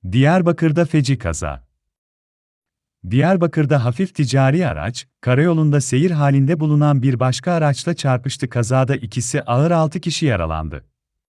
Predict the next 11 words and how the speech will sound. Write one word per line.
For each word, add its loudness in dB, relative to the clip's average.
Kaza, -2
Diyarbakır, -2
Şanlıurfa 0
Karayolu 2
yirminci -2
kilometresinde 0
bulunan 0
Pirinçlik -2
mevkiinde 0
meydana -2
geldi. -6